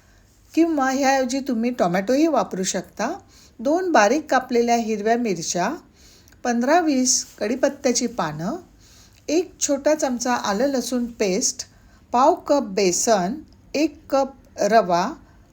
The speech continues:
पाव कप बारीक चिरलेली कोथिंबीर आणि मीठ चवीनुसार. आता सर्व जिन्नस मिक्स करून घेऊयात. मी ज्या भाज्या वापरलेल्या आहेत, त्या जागी तुम्ही तुमच्या आवडीनुसार भाज्या घालू शकता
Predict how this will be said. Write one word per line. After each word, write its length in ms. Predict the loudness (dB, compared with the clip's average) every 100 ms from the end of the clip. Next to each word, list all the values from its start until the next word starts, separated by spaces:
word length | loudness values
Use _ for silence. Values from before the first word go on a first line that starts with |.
| _ -2
पाव 240 | 2 2
कप 400 | 2 2 2 2
बारीक 320 | 0 2 0 -4
चिरलेली 540 | -6 -2 0 0 -4
कोथिंबीर 800 | -4 -4 -4 -2 0 2 0 0 -4 -20 -20 -20 -10
आणि 320 | -6 -4 -6 -4
मीठ 360 | -2 -2 -4
चवीनुसार. 800 | -8 0 2 0 -4 -6 -8 -10 -12 -20 _ _ -20 -20 -20 -20 _ _ _ -2
आता 200 | 2 2
सर्व 360 | 2 0 0
जिन्नस 520 | 0 0 0 0 -4 -6 -6
मिक्स 360 | -4 -2 -4
करून 340 | 0 -2 -2 -4
घेऊयात. 460 | -4 -2 -2 -4 -6 _ -20 _ -20 -20 _ _ _ _ _ -4
मी 160 | -2
ज्या 260 | 2 4 4
भाज्या 400 | 4 0 2 2
वापरलेल्या 680 | 4 2 2 0 0 -2 -2
आहेत, 360 | -2 -4 -6 -6 -6
त्या 160 | -2 0
जागी 260 | 0 -2
तुम्ही 320 | -4 -2 -2 -2
तुमच्या 400 | -2 -2 2 0
आवडीनुसार 640 | 0 -2 -6 -6 -4 -4
भाज्या 340 | -2 -2 -2
घालू 300 | -4 -4 -6
शकता 480 | -4 -6 -6 -6 -6